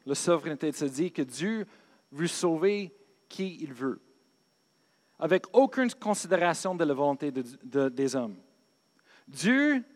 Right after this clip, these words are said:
a prédestiné, sans condition, les individuels d'aller au ciel ou à l'enfer. L'homme n'a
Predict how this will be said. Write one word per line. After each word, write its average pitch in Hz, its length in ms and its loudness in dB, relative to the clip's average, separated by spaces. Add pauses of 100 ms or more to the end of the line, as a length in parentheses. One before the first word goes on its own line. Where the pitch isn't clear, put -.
(680)
a 160 120 6
prédestiné, 202 960 2 (240)
sans 254 320 0
condition, 196 720 -2 (500)
les 160 200 2
individuels 190 600 4
d'aller 156 420 4 (1160)
au 214 120 -2
ciel 226 580 0
ou 156 80 2
à 160 100 8
l'enfer. 147 460 2 (1300)
L'homme 196 400 8
n'a 170 180 -2